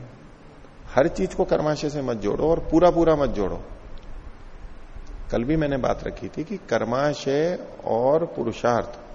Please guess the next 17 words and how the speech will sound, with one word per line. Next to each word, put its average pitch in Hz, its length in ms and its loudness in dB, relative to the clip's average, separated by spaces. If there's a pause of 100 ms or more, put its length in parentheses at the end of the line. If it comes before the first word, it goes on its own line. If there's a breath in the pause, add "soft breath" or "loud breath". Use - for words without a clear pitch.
(120)
दोनों 147 260 4
मिल 180 180 2
करके 180 260 0
होते 107 280 0
हैं, 98 60 -2
और 104 60 -2
कौन 151 260 0
कितना 160 300 0
जुड़ा 147 220 2
हुआ 151 200 6
है 151 120 6
हम 135 160 0
पता - 220 -2
नहीं 135 160 -2
कर 120 80 2
सकते - 300 -4
पूरा, - 260 -8